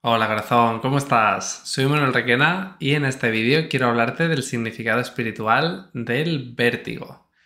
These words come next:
¿Qué significa cuando nuestro cuerpo tiene una percepción como de que los objetos se mueven, que está relacionado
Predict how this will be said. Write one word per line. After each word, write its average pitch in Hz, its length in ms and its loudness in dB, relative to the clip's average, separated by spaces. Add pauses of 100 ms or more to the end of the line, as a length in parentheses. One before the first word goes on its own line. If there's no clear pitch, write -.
(480)
¿Qué 139 160 -2
significa 143 640 0
cuando 147 520 2
nuestro 117 520 -2
cuerpo 165 760 0
tiene 123 160 -2
una 135 160 0
percepción 120 600 -2
como 147 200 0
de 113 140 0
que 110 80 0
los 107 160 -6
objetos 117 420 -8
se - 140 -8
mueven, 113 520 -2
que 139 80 -8
está 117 260 -6
relacionado 123 840 -4